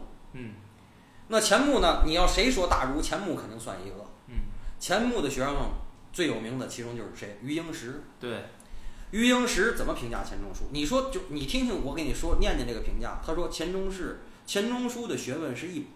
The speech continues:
Speaker 2: 一地的散钱。
Speaker 1: <laughs> 太
Speaker 2: 都有价值，
Speaker 1: 了。
Speaker 2: 但是面值都不大。我操，要，人要说成这个，跟你们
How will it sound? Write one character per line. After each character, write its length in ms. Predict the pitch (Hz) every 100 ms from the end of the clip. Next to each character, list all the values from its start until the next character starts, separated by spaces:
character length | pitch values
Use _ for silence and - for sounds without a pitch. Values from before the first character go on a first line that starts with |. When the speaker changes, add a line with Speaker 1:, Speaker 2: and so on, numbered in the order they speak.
| - -
Speaker 2:
一 160 | 165 190
地 220 | 190 170
的 100 | 123
散 220 | - - - -
钱。 180 | - - - - - -
Speaker 1:
<laughs> 480 | - - 135 123 -
太 260 | 160 127
Speaker 2:
都 280 | - 311 311
有 220 | 196 147
价 360 | 147 202 131 117
值， 100 | 123
Speaker 1:
了。 160 | 131 - - -
Speaker 2:
但 160 | 180 156
是 100 | 156
面 260 | 190 135
值 180 | 127 156
都 100 | 170
不 120 | 170
大。 280 | - 214 - - - - - - - - - - -
我 140 | 151
操， 160 | 208 190
要， 320 | 240 175 - 165
人 100 | 226
要 160 | 233
说 160 | - 226
成 160 | 226 240
这 160 | 208
个， 120 | 131
跟 200 | 131 233
你 60 | 214
们 140 | 226